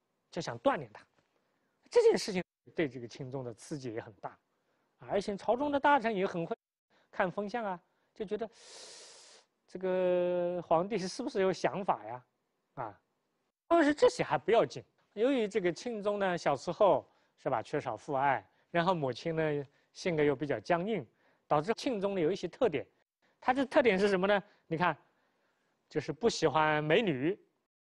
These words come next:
啊，不喜欢交际，啊，不喜欢这个旅游，什么都不喜欢。那么他喜欢什么呢？他每天就在这个他自己的太子府当中呢，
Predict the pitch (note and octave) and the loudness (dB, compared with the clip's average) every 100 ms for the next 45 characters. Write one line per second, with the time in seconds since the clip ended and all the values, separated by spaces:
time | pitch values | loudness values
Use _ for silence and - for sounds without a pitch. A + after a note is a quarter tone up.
0 | _ D#3 D#3 C#3 A#2 - E4+ F#3+ D#3+ E3 | _ -2 2 2 2 0 2 2 2 2
1 | D#3+ - C#4+ E4+ G#4+ E3+ - _ _ _ | 2 4 6 6 2 0 -4 _ _ _
2 | _ _ _ - D3 A#2+ - _ _ _ | _ _ _ -10 -8 -8 -12 _ _ _
3 | _ - B4 G3+ F3+ F3+ E3+ F3 E3 E3 | _ 2 4 4 2 2 2 2 6 6
4 | D#3+ D#3 D3+ D3 D3+ D3 D3+ G3 B3 - | 6 6 4 2 0 2 4 4 2 -6
5 | _ _ _ _ _ _ _ _ _ _ | _ _ _ _ _ _ _ _ _ _
6 | _ _ _ _ _ _ _ _ _ - | _ _ _ _ _ _ _ _ _ -2
7 | C4 B4+ C5 A#4 E3 C3+ B2 _ _ _ | 2 4 4 2 -2 -4 -10 _ _ _
8 | _ _ _ _ _ _ _ _ _ _ | _ _ _ _ _ _ _ _ _ _
9 | _ _ - D#4 E4+ G#4 - A#3 C#4 - | _ _ -2 0 0 -2 -2 -2 -2 -2
10 | F#3 F#3 - _ _ _ _ _ _ - | -2 -4 -10 _ _ _ _ _ _ -4
11 | - E4 G3+ D3+ - A#3+ - _ _ _ | 0 2 2 0 -2 -2 -4 _ _ _
12 | A3+ G#3 A3+ F3+ F3+ F3+ E3 E3+ D#3+ F#3+ | 0 2 2 2 0 -4 -2 -4 -4 -6
13 | D3+ C#3+ - F#3+ C#3 E3+ - A#2 A2+ C#3 | -6 -6 -2 -2 -2 -8 -10 -8 -6 -6
14 | C#3+ C#3+ | -8 -8